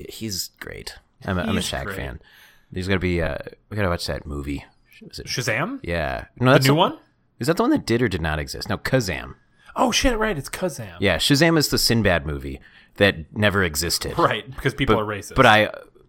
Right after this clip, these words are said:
Speaker 1: no, but I think I, I, I fell for it too. I, I
Speaker 2: Well, yeah,
Speaker 1: honestly
Speaker 2: because it
Speaker 1: remember
Speaker 2: was starring a black person,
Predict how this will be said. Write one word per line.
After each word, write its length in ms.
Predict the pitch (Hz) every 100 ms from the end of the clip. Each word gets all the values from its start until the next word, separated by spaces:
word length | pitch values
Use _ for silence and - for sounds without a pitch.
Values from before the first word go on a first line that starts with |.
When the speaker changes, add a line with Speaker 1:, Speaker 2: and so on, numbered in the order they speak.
| _
Speaker 1:
no, 240 | 143 226 294
but 120 | 147
I 80 | 147
think 220 | 226 277
I, 260 | 131 208 -
I, 320 | - 85 -
I 40 | 139
fell 200 | - 76
for 180 | -
it 80 | 73
too. 100 | -
I, 160 | 95 104
I 80 | 120
Speaker 2:
Well, 200 | 117 -
yeah, 100 | 214
Speaker 1:
honestly 180 | 220 -
Speaker 2:
because 120 | 240
it 40 | 233
Speaker 1:
remember 320 | 226 190 233
Speaker 2:
was 120 | -
starring 340 | - 214 214 208
a 40 |
black 280 | 208 214 -
person, 480 | 151 135 160 160